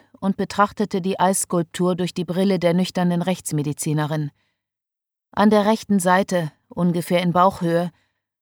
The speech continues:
hatte Annabel Pitschmann den Schnee weggewischt. Weiße Kleidung schimmerte durch die dicke Eisschicht.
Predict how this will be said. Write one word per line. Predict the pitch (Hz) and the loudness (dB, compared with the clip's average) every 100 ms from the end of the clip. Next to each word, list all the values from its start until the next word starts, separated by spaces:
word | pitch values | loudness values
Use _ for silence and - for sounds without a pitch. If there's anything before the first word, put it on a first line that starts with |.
| _ | _
hatte | 226 226 233 | -4 -2 0
Annabel | 214 220 208 202 | 4 4 2 -2
Pitschmann | - 220 - 214 208 | -2 -4 0 0 2
den | 196 185 | 0 -2
Schnee | - 202 185 | 0 0 0
weggewischt. | 190 - 143 156 - - - _ _ _ _ _ _ _ _ | -2 -4 -4 -4 -6 -10 -20 _ _ _ _ _ _ _ _
Weiße | 175 185 202 185 | 0 2 2 -2
Kleidung | - 175 196 180 156 | 0 2 2 2 -2
schimmerte | - 170 160 156 165 | -2 0 0 0 -4
durch | 160 - | -6 -6
die | 165 | -8
dicke | 160 160 156 | -6 -4 -2
Eisschicht. | 160 160 175 160 - | -2 -2 -4 -6 -10